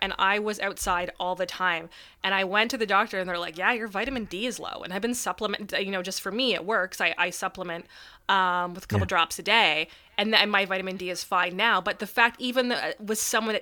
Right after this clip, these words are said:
Speaker 1: like me who loves to be outside, I was still short in vitamin D, right?
Speaker 2: Yeah,
Speaker 1: So what is
Speaker 2: yeah.
Speaker 1: everyone else feeling if they're not really going outside on,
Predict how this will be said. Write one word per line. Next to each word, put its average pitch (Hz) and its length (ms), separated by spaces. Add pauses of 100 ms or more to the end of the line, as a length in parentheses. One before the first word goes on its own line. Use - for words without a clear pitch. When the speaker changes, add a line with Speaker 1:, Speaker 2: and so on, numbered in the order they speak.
(100)
Speaker 1:
like 185 180
me 214 540
who 196 280
loves 196 680 (320)
to 220 80
be 208 160
outside, 202 720
I 254 160
was 302 160
still 180 200
short - 340
in 170 100
vitamin 165 340
D, - 280 (160)
right? 190 320 (140)
Speaker 2:
Yeah, 110 220
Speaker 1:
So 170 220
what 247 260
is - 100
Speaker 2:
yeah. - 80
Speaker 1:
everyone 226 680
else 247 300
feeling 190 460
if 180 100
they're 196 140
not 196 340
really 202 220
going 190 280
outside 196 480
on, 175 180